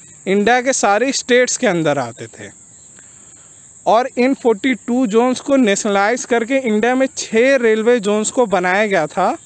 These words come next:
और ये railway zones को बनाने का काम जो है और इस nationalization का जो काम है, ये पूरा किया था हमारे गोपाला स्वामी अय्यर, जो हमारे railway minister थे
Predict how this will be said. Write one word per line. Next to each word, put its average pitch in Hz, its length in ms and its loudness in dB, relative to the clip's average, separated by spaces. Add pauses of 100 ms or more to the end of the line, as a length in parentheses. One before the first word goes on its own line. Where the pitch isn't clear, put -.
(800)
और 208 120 2
ये 220 400 0
railway 226 400 2
zones 226 360 0
को 254 140 0
बनाने 196 480 0
का 240 120 -2
काम 214 420 0
जो 185 120 0
है 202 300 0 (340)
और 202 180 2
इस 240 220 -4
nationalization 190 1300 -2
का 233 100 2
जो 220 120 0
काम 202 420 -2
है, 262 220 -2 (560)
ये 233 240 0
पूरा 226 360 0
किया 214 280 -2
था 247 140 0
हमारे 208 500 0
गोपाला 190 680 0
स्वामी 226 480 -2
अय्यर, 190 440 0 (260)
जो 202 140 2
हमारे 208 320 2
railway 190 360 2
minister 202 460 0
थे 214 240 0